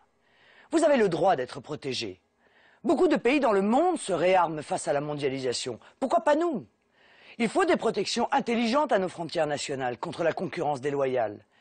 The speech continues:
Il faut aussi protéger nos travailleurs d'une immigration de masse qui augmente le chômage et fait baisser les salaires. C'est pourquoi nous voulons la priorité nationale. Et puis, il faut protéger les Français des délinquants grâce à la tolérance zéro.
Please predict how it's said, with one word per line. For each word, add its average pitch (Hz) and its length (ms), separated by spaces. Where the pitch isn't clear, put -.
Il 247 100
faut 359 180
aussi 320 180
protéger 233 420
nos 226 100
travailleurs 214 600
d'une 208 160
immigration 196 460
de 190 80
masse 208 340
qui 185 140
augmente 202 380
le 165 80
chômage 143 520
et 165 60
fait 196 120
baisser 170 260
les 151 100
salaires. 131 460
C'est 190 120
pourquoi 285 380
nous 196 80
voulons 190 260
la 165 120
priorité 156 440
nationale. 117 600
Et 185 80
puis, 226 180
il 202 80
faut 208 140
protéger 180 400
les 160 80
Français 160 340
des 147 120
délinquants 147 640
grâce 175 260
à 165 60
la 147 80
tolérance 151 380
zéro. 131 440